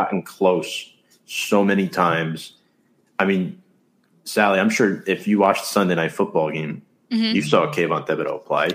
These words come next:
Speaker 2: Oh, for sure.
Speaker 1: He's a beast. And Azeez Ojulari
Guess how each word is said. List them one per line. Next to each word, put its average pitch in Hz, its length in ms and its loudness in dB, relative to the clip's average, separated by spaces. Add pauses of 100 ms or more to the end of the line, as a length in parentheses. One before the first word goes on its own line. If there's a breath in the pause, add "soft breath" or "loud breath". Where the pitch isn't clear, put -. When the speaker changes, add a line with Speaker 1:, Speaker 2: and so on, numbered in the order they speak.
(160)
Speaker 2:
Oh, 233 360 0
for 208 200 -4
sure. - 400 -2
Speaker 1:
He's 95 200 0
a 92 40 2
beast. 90 680 0
And 87 340 0 (280)
Azeez 104 340 4
Ojulari 110 800 4